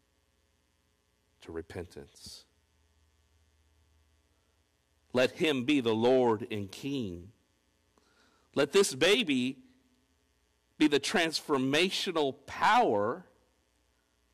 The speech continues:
through his resurrection, through the Holy Spirit that he kindly gives to us,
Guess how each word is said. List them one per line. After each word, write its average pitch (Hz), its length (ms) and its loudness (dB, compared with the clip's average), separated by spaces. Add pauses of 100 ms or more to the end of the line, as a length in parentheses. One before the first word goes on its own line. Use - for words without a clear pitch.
(280)
through 160 140 6
his 135 200 2
resurrection, 143 960 0 (640)
through 156 140 0
the 127 100 0
Holy 180 380 4
Spirit 214 680 0
that - 120 -4
he 113 200 -8 (680)
kindly 156 500 0
gives 92 340 -6
to 82 200 -18
us, - 400 -20